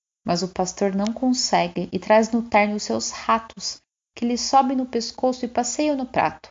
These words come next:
que até contratou uns meninos pra ajudar na tarefa. "São almas tão puras, tão cheias de afeto", ele diz. "São criaturas divinas que, com aqueles petizes e os ratos e a igreja,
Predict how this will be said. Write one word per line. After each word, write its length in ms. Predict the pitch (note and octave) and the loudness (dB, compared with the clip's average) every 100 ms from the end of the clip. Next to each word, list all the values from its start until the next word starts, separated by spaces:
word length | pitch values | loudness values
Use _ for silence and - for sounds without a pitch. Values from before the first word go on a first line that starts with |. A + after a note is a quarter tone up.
| _ | _
que 120 | - | -6
até 160 | A3+ B3 | -2 -2
contratou 500 | - C#4+ C#4+ C#4+ C4 | -2 -2 0 0 0
uns 140 | B3+ | 2
meninos 580 | B3+ C4 B3 C4+ C#4 - | 4 4 4 2 -2 -6
pra 160 | - E3 | -2 -2
ajudar 320 | E3+ F3 D#3 | 0 2 2
na 100 | D#3 | 0
tarefa. 520 | D#3+ E3+ - - - _ _ _ _ _ _ _ | -4 -8 -10 -14 -20 _ _ _ _ _ _ _
"São 300 | - A3+ G#3+ | -6 0 4
almas 360 | A3+ A#3+ A#3+ - | 6 6 0 -4
tão 200 | D#4+ E4+ - | -10 -10 -6
puras, 460 | B3+ C4 A#3 G#3+ | -2 2 2 0
tão 160 | - C#4+ | 0 -4
cheias 360 | - D4 D4 | 0 2 2
de 80 | A#3 | 2
afeto", 500 | G#3 - A3+ A#3 A#3 | -2 0 2 2 0
ele 160 | F3 F3 | -4 -4
diz. 440 | - D#3 E3+ - - | -2 -4 -4 -10 -6
"São 240 | - A#3 | 0 0
criaturas 540 | A#3+ C4 B3+ C#4 C4+ | 2 0 2 0 0
divinas 680 | A#3 A#3+ A3+ A#3 A#3 E3 E3+ | 0 -2 0 2 2 0 -4
que, 120 | - G#3 | -4 -2
com 140 | A3 | -2
aqueles 520 | A3 - B3+ C4 B3+ | -2 0 2 2 -2
petizes 840 | - D#4 D4 - B3 A#3 A#3 F3+ F#3 | -2 -2 -2 -2 0 0 -4 -6 -4
e 40 | |
os 180 | A3 - | -4 -2
ratos 500 | - G#3+ B3 G#3+ F3 | 4 4 4 -2 -2
e 40 | |
a 40 | E3+ | -2
igreja, 600 | D#3+ D#3+ E3 G3+ E3+ | -2 0 2 2 -2